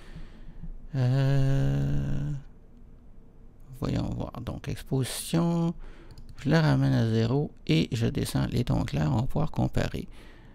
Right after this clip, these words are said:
Alors, en descendant les tons clairs comme ça. Maintenant, si je compare avec celle que j'ai fait ici, euh, donc, ton clair est,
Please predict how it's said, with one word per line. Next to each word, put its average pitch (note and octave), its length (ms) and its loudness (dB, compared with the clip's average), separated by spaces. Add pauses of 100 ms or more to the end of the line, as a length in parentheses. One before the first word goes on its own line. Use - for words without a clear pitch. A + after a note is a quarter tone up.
(360)
Alors, - 240 -4
en - 100 -2
descendant C#3 400 -2
les D#3 80 2
tons B2 160 -4
clairs - 400 -4
comme D#3 260 2
ça. - 360 -2 (1500)
Maintenant, B2 560 2
si B2 100 -2
je - 80 -4
compare B2 400 2
avec A#2 280 2
celle C3 240 -2
que A#2+ 100 0
j'ai A#2+ 160 0
fait - 220 -2 (120)
ici, D#3+ 600 0 (1400)
euh, D3 1200 6
donc, C3 480 2
ton C3+ 180 4
clair D3 460 2
est, B2 240 2